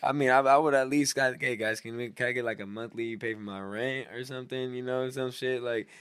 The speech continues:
go have on my bill or whatever. Something slight, and we could do some shit for a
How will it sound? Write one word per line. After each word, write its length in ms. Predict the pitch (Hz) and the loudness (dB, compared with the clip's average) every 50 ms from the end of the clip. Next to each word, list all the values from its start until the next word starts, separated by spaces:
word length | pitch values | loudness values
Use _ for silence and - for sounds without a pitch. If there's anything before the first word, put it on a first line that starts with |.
| - _ | -16 _
go 100 | - 127 120 | 0 0 4
have 260 | 123 127 127 123 117 | 6 6 6 6 4
on 140 | 123 123 120 | 0 -2 0
my 140 | 117 117 113 | -2 -2 -2
bill 380 | 110 104 131 139 139 139 139 139 | -2 2 4 6 6 6 6 6
or 360 | 139 135 135 131 127 123 120 | 4 4 4 4 2 2 2
whatever. 680 | 123 123 127 143 147 151 143 139 139 135 131 127 - - - - - - _ | 2 2 4 6 6 6 6 6 4 4 4 2 -2 -8 -20 -20 -20 -18 _
Something 340 | - - 175 160 139 120 117 | 2 4 4 4 4 0 2
slight, 520 | - - - 131 147 160 170 170 160 156 | 2 2 6 8 10 10 10 10 8 6
and 80 | 143 147 | 4 4
we 80 | 147 139 | 2 2
could 120 | 147 147 | 2 4
do 140 | 147 156 147 | 4 4 4
some 160 | 135 143 143 | 4 0 -2
shit 240 | 139 - 156 156 135 | 0 2 2 2 2
for 380 | 139 139 139 135 135 135 131 127 | 2 0 2 4 4 4 2 0
a 140 | 127 127 | -2 -4